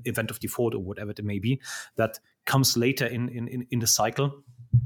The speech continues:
and that makes the re-, restructuring usually more problematic. On the other hand, most of the sponsors we are working with are obviously, you know, sophisticated, seasoned, um, educated sponsors,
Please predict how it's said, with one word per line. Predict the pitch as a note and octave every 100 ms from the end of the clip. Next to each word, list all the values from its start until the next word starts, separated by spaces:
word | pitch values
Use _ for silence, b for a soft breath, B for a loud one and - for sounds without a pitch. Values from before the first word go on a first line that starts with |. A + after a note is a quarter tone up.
| -
and | - A#2+ A#2 A2
that | A#2 -
makes | A#2 -
the | A#2+
re-, | G#2+ B2 A#2
restructuring | - A#2+ A#2+
usually | A2+ B2 A2 A#2+ B B
more | - A2+ A2
problematic. | - A2+ G2+ F#2+ - - _ _ B B B -
On | C3
the | C3+ -
other | D#3+ D#3+
hand, | A2 C3+ D#3+ - b b -
most | B2+ C#3 D#3 D#3
of | D3+
the | -
sponsors | C3 - C3 B2+ B2+ -
we | C#3
are | A#2
working | A#2 - A#2+
with | C3+
are | A#2 A#2
obviously, | - A#2+ B2
you | G#2+
know, | A2
sophisticated, | G#2+ - - D3 - A#2+ A2+ A2 A2+ - -
seasoned, | A2 - C#3 A#2+ A2+ - -
um, | A#2 A2 G2+ G2 B B
educated | A#2+ A2+ A2+ A#2
sponsors, | - - A#2 A#2+ C3+